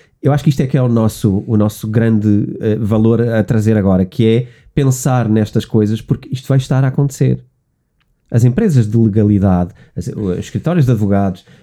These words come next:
eh, as questões jurídicas têm que ser criadas para o metaverso.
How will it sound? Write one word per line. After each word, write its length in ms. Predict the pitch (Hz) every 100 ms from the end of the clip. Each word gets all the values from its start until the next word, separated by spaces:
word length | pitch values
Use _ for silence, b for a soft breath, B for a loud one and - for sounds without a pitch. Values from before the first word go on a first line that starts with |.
| b
eh, 240 | - 98 101
as 80 |
questões 280 | - - 156
jurídicas 540 | 120 131 123 113 117 113
têm 140 | 123
que 80 | 120
ser 100 | 127
criadas 640 | 127 107 101 87 85 95 - b b
para 100 | 135
o 20 |
metaverso. 640 | 147 147 175 190 165 165